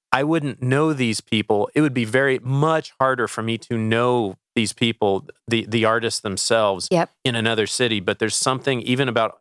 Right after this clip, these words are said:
Speaker 1: there's all the challenges we mentioned about Indianapolis that we're trying to change, but there's still, like, most people are gonna take that meeting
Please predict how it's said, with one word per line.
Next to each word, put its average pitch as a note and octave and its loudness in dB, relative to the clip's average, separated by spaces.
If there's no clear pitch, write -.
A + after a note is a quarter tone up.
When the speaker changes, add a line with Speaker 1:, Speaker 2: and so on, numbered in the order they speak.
Speaker 1:
there's A#2 -2
all C#3+ 4
the C#3+ -4
challenges A#2+ -2
we A2 0
mentioned G#2 -2
about G2 0
Indianapolis G2+ 0
that G#2+ -6
we're - -2
trying G#2+ -2
to - -12
change, G#2+ -2
but G#2+ 0
there's A2+ 2
still, B2+ 0
like, G#2 0
most B2 0
people A#2+ 0
are G#2+ 2
gonna G2 -2
take - -4
that F2+ 0
meeting G2 -2